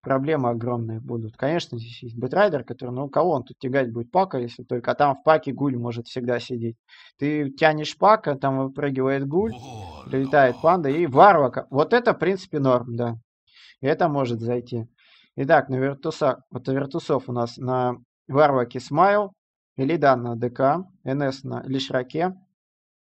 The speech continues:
Speaker 1: Ксина на Эдчер Профите и Крейзер на Бэтрайдере. У Fnatic Ю Нотео играет на Чене, Эра на Вайстире,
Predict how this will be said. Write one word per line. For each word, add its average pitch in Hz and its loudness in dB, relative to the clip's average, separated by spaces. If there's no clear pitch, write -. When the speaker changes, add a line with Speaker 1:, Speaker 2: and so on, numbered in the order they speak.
Speaker 1:
Ксина 139 -4
на 127 2
Эдчер 131 -8
Профите 170 0
и - -6
Крейзер 147 0
на 131 0
Бэтрайдере. 123 0
У 135 0
Fnatic 151 0
Ю 143 0
Нотео 131 0
играет 123 0
на 123 -4
Чене, 185 -2
Эра 131 0
на 117 -4
Вайстире, 165 -2